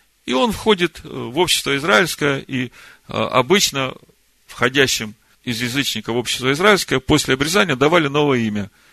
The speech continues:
И всегда было Бен Авраам, сын Авраама. Вот так вот начинался путь прозелита в общество израильское до прихода Машеха Иешуа.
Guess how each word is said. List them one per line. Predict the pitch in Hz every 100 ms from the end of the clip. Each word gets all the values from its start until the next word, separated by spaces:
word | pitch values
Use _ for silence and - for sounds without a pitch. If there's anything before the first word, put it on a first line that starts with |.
| _
И | 135
всегда | - 165 202 160
было | 135 117
Бен | 113 196
Авраам, | 165 120 104 95 90 _ _ _ _ _ -
сын | - 185
Авраама. | 156 107 95 82 82 _ _ _ _ _ _ _ _ _ _ _ _ _ _ _ -
Вот | 127
так | 208 185
вот | 151 127
начинался | 131 135 143 113 113
путь | - 127
прозелита | - 113 127 190 190 131 - _ _ -
в | 104 131 123 123 127 _
общество | - 131 - - 123
израильское | 120 175 175 - 113
до | 104 165
прихода | 190 139 - 147 127
Машеха | 113 - 104 101 -
Иешуа. | 90 -